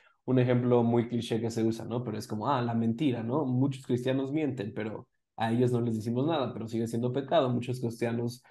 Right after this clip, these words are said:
cometen corrupción, muchos cristianos no cuidan su cuerpo y, y comen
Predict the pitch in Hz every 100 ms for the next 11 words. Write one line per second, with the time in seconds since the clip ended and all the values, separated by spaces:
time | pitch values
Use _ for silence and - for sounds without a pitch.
0 | _ - 113 110 110 113 117 123 123 -
1 | 156 131 120 120 123 120 117 113 110 120
2 | 127 135 143 139 135 139 175 180 185 120
3 | 110 - 76 - - 110 - 117 127 127
4 | 127 127 -